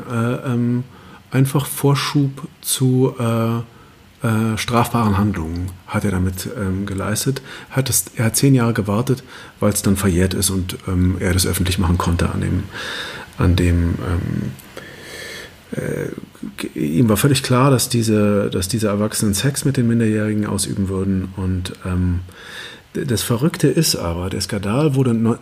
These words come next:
zweitausendfünfzehn wurde der öffentlich debattiert. Und alleine, dass es so, dass man's so finden kann, das wurde öffentlich debattiert. Wieso wird darüber debattiert? Da müssen wir uns als Gesellschaft halt fragen,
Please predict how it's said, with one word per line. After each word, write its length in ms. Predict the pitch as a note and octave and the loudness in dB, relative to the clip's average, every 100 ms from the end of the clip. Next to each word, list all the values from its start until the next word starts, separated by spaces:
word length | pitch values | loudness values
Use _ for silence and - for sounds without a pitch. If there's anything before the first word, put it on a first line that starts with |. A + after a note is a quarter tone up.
| - | -6
zweitausendfünfzehn 840 | - A#2+ A#2+ A2+ - E3 - C#3 | -2 0 0 0 2 0 2 0
wurde 160 | B2 A2+ | 2 0
der 120 | A2+ | 0
öffentlich 380 | C#3 - B2+ - | -2 -2 -6 0
debattiert. 640 | A#2+ G2 - C3+ F#3 - - - - - - - | 0 0 0 -2 -2 -6 -18 -20 -20 -20 -12 -6
Und 100 | C3+ | 0
alleine, 420 | B2+ D#3+ G#3 E3+ | 2 4 4 4
dass 220 | C#3 C#3+ | 2 0
es 100 | C3+ | 0
so, 300 | D3 D3 - - | 2 2 -2 -4
dass 160 | C3 D3 | -2 2
man's 320 | C#3+ C3 - - | 2 0 -4 -4
so 220 | C3 D3+ | 2 2
finden 380 | - F#3 D#3+ G#2+ | 4 2 2 -2
kann, 400 | - G2 - - - - - - _ _ _ _ _ - | -4 -8 -10 -14 -18 -20 -20 -20 _ _ _ _ _ -6
das 180 | - | -2
wurde 140 | C3+ D3 | 2 2
öffentlich 400 | D3+ D#3+ C3+ - | 2 0 0 0
debattiert. 720 | C3 A2 A2 - G3+ D3 - | 0 2 -2 -4 -2 -2 -2
Wieso 220 | C3 A#2+ | -2 0
wird 120 | D3 | 2
darüber 280 | D#3+ C#3+ D#3 | 2 2 2
debattiert? 640 | D#3 D3+ C#3 A#3 - - - _ _ _ _ _ _ _ _ _ _ _ - | 2 0 -2 -4 -6 -10 -20 _ _ _ _ _ _ _ _ _ _ _ -2
Da 140 | C#3+ | 4
müssen 280 | F#3 F#3+ F3 | 4 6 4
wir 60 | D3 | 2
uns 140 | C3 | 0
als 160 | C3 - | 0 -2
Gesellschaft 420 | A2+ A#2 B2+ - | 0 0 0 -2
halt 120 | A#2 | -6
fragen, 460 | - A#2 A#2+ B2 | -4 -2 0 0